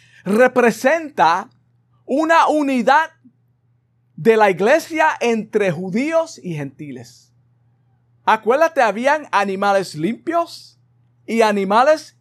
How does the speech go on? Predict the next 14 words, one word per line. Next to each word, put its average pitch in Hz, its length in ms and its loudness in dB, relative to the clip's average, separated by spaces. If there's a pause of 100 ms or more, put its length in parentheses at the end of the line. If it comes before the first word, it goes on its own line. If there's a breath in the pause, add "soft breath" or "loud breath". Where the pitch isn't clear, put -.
(140)
impuros. - 1080 -12 (640)
Y 247 160 4
de 226 100 6
acuerdo 254 580 2
a 339 60 4
la 277 160 2
ley 269 280 4
en 233 160 0
Levítico 269 680 0
once, 214 680 0 (200 soft breath)
Jehová 160 460 4
Dios 294 520 0
le 202 180 2
dijo 240 400 0